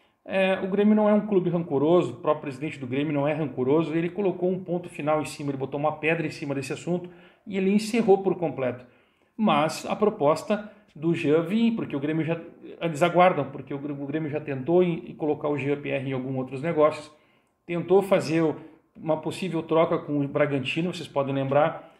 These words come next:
O G-, o Fluminense abriu negociação com o Jean Pierre, o Grêmio cogitou a fazer um negócio desse, mas não deu certo. O, a parte boa do Jean Pierre, é, ficar no Grêmio é porque ele pode estourar.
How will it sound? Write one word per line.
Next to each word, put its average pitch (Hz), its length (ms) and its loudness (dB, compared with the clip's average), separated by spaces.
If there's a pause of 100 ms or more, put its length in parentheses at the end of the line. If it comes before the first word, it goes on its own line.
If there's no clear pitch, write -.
(100)
O 196 100 -2
G-, 170 120 0
o 180 120 0
Fluminense 214 720 4
abriu 180 220 2
negociação 175 560 0
com 170 120 -6
o 139 40 -4
Jean 156 120 -2
Pierre, 151 440 -4 (880)
o 147 60 -10
Grêmio 165 260 2
cogitou 175 600 4
a 190 40 4
fazer 151 220 -4
um 151 100 -4
negócio 143 380 0
desse, 151 320 -8 (320)
mas 156 400 0
não 160 200 2
deu 165 140 2
certo. 127 400 -2 (280)
O, 208 380 2
a 185 100 2
parte 208 400 2
boa 156 480 8
do 165 160 -2
Jean 160 180 -2
Pierre, 151 600 -4 (360)
é, 143 720 2 (220)
ficar 180 380 0
no 156 100 2
Grêmio 151 540 2
é 170 80 -4
porque 175 260 -10
ele 180 100 -2
pode 156 280 0
estourar. 147 600 0